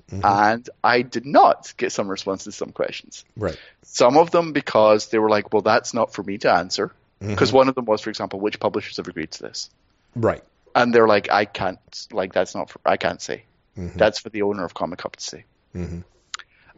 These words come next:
Speaker 2: And other ones are, I'm like, "How does this not, like,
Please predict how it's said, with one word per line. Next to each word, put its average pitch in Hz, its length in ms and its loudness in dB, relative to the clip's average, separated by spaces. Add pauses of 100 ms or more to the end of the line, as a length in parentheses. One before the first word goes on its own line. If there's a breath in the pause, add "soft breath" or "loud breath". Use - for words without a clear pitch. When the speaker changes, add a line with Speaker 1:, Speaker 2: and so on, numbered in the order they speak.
(120)
Speaker 2:
And 131 160 2
other 139 160 6
ones 123 200 -2
are, 113 100 -4
I'm 107 120 -6
like, 107 220 -8
"How 131 200 -4
does 143 220 -12
this - 180 -10
not, 107 280 -4
like, 98 320 -4